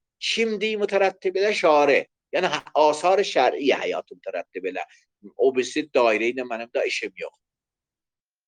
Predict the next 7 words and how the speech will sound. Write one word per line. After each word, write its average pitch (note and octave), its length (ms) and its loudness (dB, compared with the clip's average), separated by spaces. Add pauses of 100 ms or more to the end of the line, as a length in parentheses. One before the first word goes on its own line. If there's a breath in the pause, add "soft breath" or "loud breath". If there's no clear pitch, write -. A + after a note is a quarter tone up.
(180)
Oxuyaq B2+ 520 -4
bunu. G2 220 -20 (1700)
Və F3 200 2
mücərrəd A3 800 4 (220)
elmina D#3+ 580 4
minəl A#2 320 2
xaric, G#2+ 600 0